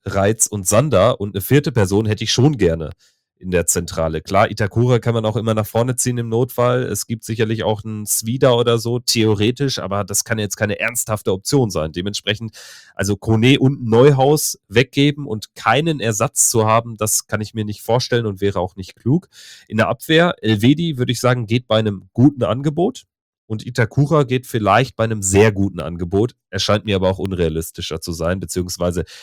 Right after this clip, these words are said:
ich gehe jetzt mittlerweile eigentlich, wenn ich jetzt final sagen müsste, dann gehe ich davon aus, dass bei Kone irgendwas noch klappt. Da bin ich jetzt auch einfach mal optimistisch,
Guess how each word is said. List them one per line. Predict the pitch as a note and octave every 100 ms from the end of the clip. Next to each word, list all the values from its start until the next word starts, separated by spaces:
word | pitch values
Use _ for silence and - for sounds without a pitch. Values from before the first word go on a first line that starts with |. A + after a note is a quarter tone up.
| - -
ich | -
gehe | F#2+
jetzt | F#2+ G2
mittlerweile | F#2 F#2 E2 F2+ F2
eigentlich, | D#2 F#2 F2+ E2+ - _ _ -
wenn | G2
ich | G#2
jetzt | G2+ F#2+ - _ _
final | - A#2 B2 A#2 A#2+ A#2+ E2+ _ _ _
sagen | G2 G#2 A2+
müsste, | A2 A2 A2+
dann | G2+ F#2+
gehe | G2
ich | G#2
davon | F#2+ F#2 G2
aus, | E2+ F#2 F#2+
dass | F2+ F2 - - -
bei | F2+
Kone | F2+ G2+ F#2+ G2+ A2
irgendwas | G#2+ G#2+ F#2+ F#2
noch | F2+ -
klappt. | G#2 B2 -
Da |
bin | F2 G2+
ich | G#2
jetzt | G2
auch | F#2+
einfach | D#2+ F#2 F2+
mal | E2+
optimistisch, | C2+ - F#2 C#3 - F3 -